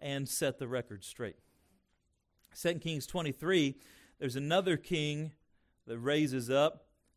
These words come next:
whose name is Josiah. And Josiah is one of my favorite kings. He was just a, a wonderful king.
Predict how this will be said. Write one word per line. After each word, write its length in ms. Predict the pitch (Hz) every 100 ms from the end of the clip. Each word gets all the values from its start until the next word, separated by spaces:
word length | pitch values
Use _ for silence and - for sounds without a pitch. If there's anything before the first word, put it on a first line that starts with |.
| _
whose 240 | 160 151 123
name 400 | 143 147 143 143
is 400 | 147 135 127 117
Josiah. 680 | 107 117 110 131 135 107 78 - _ _ _ _ _ _
And 140 | 117 117
Josiah 480 | 127 117 139 160 143
is 100 | 123
one 120 | 139
of 20 |
my 100 | 123
favorite 500 | 117 143 139 120 110
kings. 420 | - 107 92 95
He 100 | 135
was 240 | 131 123 113
just 280 | 127 -
a, 160 | 120 101
a 80 | 113
wonderful 540 | 113 139 151 127 - 101
king. 380 | - 107 90